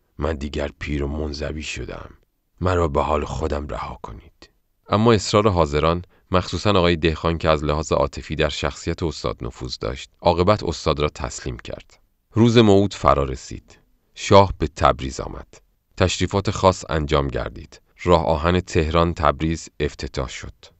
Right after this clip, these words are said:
آقای دهقان به همراه چند شخصیت دیگر با اتومبیل مخصوص برای بردن استاد شهریار آمدند که در جشنی که در سالن بزرگ هنرستان تبریز واقع در شمال باغ گلستان برگزار می‌شد، شرکت کند.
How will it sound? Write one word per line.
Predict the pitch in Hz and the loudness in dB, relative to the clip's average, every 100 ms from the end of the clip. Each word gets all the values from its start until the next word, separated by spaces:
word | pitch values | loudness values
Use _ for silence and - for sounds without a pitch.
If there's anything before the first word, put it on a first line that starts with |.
| _ | _
آقای | 85 98 104 | 2 2 4
دهقان | 104 87 101 104 | 2 4 2 2
به | 87 | 2
همراه | 85 87 95 | 4 2 2
چند | - 95 | 2 0
شخصیت | 90 - - 85 82 | 0 -4 -4 -4 -2
دیگر | 90 73 71 73 | -2 0 0 2
با | 73 | 2
اتومبیل | 71 - 78 76 82 | 0 0 -2 0 0
مخصوص | 78 73 - 82 80 - _ _ | 0 0 -4 -8 -8 -12 _ _
برای | 87 85 90 | 4 6 6
بردن | 87 80 90 | 4 2 2
استاد | 90 - 76 | 0 -2 -4
شهریار | - 80 65 71 69 64 | -4 -4 -4 -2 -2 -2
آمدند | 52 50 55 - - _ - | -6 -10 -14 -16 -20 _ -4
که | 82 | 0
در | 80 | 0
جشنی | 82 85 - 95 | 2 0 0 0
که | |
در | 92 90 | 2 2
سالن | - 85 92 | 0 2 2
بزرگ | 92 87 92 98 | 0 0 0 0
هنرستان | 101 95 80 76 - 73 73 | 0 2 0 0 -2 -4 -4
تبریز | 76 71 65 90 78 | -2 -2 0 -4 0
واقع | 78 76 | 0 2
در | 82 82 | 0 0
شمال | - 90 87 95 | 0 0 4 4
باغ | 80 80 78 76 | 2 4 2 2
گلستان | 67 65 - 80 76 | -2 -4 -6 -4 -2
برگزار | 65 62 58 65 64 | -2 -4 -6 -6 -6
می‌شد، | 62 65 - 67 - _ _ | -8 -10 -10 -12 -14 _ _
شرکت | - 78 69 57 - | -8 -6 -4 -8 -12
کند. | - 50 50 - | -14 -14 -16 -20